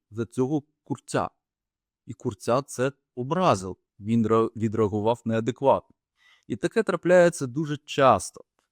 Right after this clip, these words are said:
коли двоє людей, незнайомих один з одним, намагаються з'ясувати, хто тут головний. А для нас, людей, це важливо.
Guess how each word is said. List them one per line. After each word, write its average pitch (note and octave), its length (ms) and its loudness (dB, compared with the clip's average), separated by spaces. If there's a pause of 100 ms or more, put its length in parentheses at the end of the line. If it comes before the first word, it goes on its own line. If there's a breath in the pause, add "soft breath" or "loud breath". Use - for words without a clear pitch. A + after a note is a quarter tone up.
(100)
коли C3 260 2
двоє A#2+ 460 4
людей, A2+ 400 2
незнайомих B2 1080 4
один G#2 360 -2
з F2+ 120 -10
одним, G2+ 440 -6
намагаються A#2 680 -2
з'ясувати, G#2 800 -4
хто D3+ 300 -8
тут B2+ 240 -6
головний. G#2+ 580 -2
А G#2+ 120 -6
для G#2+ 200 0
нас, G2 380 -6
людей, A2+ 280 -2
це G2+ 220 -8
важливо. B2+ 580 0